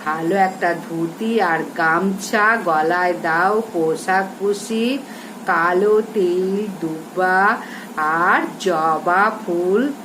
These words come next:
এই আঙুলের কুশের আংটি দশকর্মায় পাওয়া যায়, নিয়ে এসো। জল আর তিল বাড়িতে তর্পণ করবে।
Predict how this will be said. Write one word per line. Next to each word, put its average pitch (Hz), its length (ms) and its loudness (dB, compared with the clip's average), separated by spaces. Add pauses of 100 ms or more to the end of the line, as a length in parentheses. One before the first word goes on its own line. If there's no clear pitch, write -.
(880)
এই 196 420 2
আঙুলের 190 520 2 (120)
কুশের 185 460 0
আংটি 175 480 0
দশকর্মায় 175 800 -2
পাওয়া 160 300 -2
যায়, 185 400 2 (400)
নিয়ে 175 440 2
এসো। 202 480 0 (540)
জল 180 640 2
আর 156 180 -2 (220)
তিল 202 520 0 (440)
বাড়িতে 165 600 0 (280)
তর্পণ 180 600 0 (120)
করবে। 185 480 -4